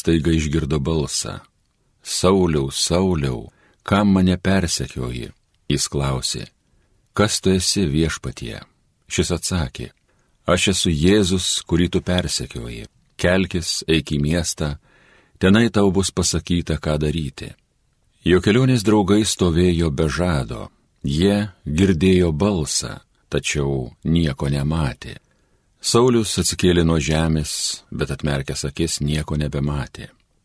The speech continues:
Paėmę už rankų, jie nuvedė jį į Damaską. Jis tris dienas buvo neregintis, nieko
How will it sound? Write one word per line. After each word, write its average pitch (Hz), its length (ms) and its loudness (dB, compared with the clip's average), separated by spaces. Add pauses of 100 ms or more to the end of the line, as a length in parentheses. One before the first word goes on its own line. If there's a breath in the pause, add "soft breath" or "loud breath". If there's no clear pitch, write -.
(420)
Paėmę 107 320 6
už 95 160 2
rankų, 107 380 2 (260)
jie 82 240 4
nuvedė 95 400 6
jį 85 240 2
į 92 160 0
Damaską. 80 800 -4 (380)
Jis 92 300 0
tris 71 280 -2
dienas 71 380 -2
buvo 65 260 -4
neregintis, 78 880 -2 (380)
nieko 92 640 2